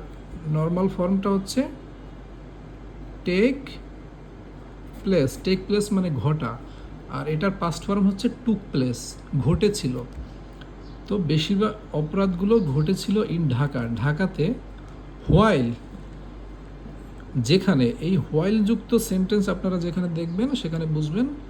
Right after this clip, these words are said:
এই সেন্টেন্সটার পুরো বাক্যটার দুটো অংশ থাকতে পারে, while-এর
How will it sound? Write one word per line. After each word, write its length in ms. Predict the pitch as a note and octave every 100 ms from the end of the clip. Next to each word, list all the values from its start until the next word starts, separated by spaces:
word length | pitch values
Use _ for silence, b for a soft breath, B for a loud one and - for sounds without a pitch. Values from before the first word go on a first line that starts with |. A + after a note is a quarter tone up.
| - - -
এই 120 | D#3+ E3+
সেন্টেন্সটার 680 | F#3+ F3 F#3+ F3+ - B3+ C#4+ -
পুরো 140 | F3+
বাক্যটার 500 | D#3 D#3+ - G3+ A3+
দুটো 220 | E3+ E3
অংশ 260 | D#3 D3 -
থাকতে 320 | D#3 C3+ -
পারে, 160 | C3+ C3
while-এর 360 | B2 D3 D#3